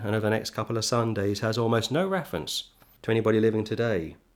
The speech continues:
If he came in by himself, he should go out by himself. Pretty self-explanatory. If he were married, then his wife should go out with him. So if he came in married, if they came in as a pair,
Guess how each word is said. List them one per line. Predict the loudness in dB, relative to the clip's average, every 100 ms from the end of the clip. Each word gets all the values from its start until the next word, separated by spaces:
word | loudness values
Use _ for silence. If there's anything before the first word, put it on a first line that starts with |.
| _ _
If | 2
he | 4
came | 8 8
in | 8 6
by | 4 2
himself, | 0 0 0 0 -2
he | -4
should | 2
go | 4
out | 4 2
by | 2 4
himself. | 4 2 0 0 -2 -4 -10 -20 _ _
Pretty | -6 -4
self-explanatory. | -2 -2 -4 -6 -4 -2 -2 -2 -4 -4 -6 _ _ 2
If | 6
he | 8
were | 8
married, | 8 6 4 2 -2 2
then | 4
his | 8
wife | 8 6 4
should | 4
go |
out | 4 4
with | 4 4 2
him. | -4 -4 -14 _ _ _
So | 8
if | 8
he |
came | 8 6 6 6
in | 4 -2 -10 _ _ -2
married, | 2 2 0 -2 -6 _ _ -4
if | 4
they | 6 4
came | 6 6 8
in | 4 2 -2
as | -2
a | -2
pair, | -2 -2 0 -4